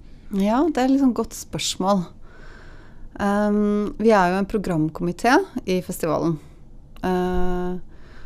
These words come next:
og det, og så er det, det er jeg som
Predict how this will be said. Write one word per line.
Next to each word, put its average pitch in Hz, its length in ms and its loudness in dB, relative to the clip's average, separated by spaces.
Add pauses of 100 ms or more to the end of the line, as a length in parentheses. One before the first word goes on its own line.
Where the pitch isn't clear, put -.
(360)
og 202 120 2
det, 185 200 6
og 190 80 0
så 208 160 6
er 151 40 6
det, 185 140 2 (1160)
det 240 120 8
er 170 180 8
jeg 156 80 0
som 175 1040 0